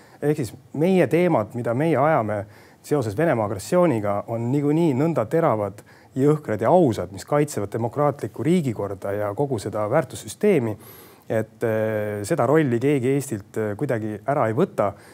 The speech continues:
ja see tõsiseltvõetavus tuleb läbi meie tegude. Noh, kuni kas või selleni välja, et ma pidin rääkima, kuidasmoodi Eesti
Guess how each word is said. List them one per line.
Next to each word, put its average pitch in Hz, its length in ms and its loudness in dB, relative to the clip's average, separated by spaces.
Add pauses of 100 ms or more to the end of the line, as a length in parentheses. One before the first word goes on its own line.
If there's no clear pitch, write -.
(160)
ja 117 80 -2
see 120 100 0
tõsiseltvõetavus 135 840 0
tuleb 131 240 0
läbi 147 180 0
meie 135 220 0
tegude. 127 480 -2
Noh, 147 180 -6 (180)
kuni 190 220 4
kas 175 180 4
või 131 80 0
selleni 147 280 4
välja, 160 320 2
et 110 100 -6
ma 127 100 -2
pidin 135 280 -2
rääkima, 123 420 0
kuidasmoodi 123 680 -2
Eesti 143 360 0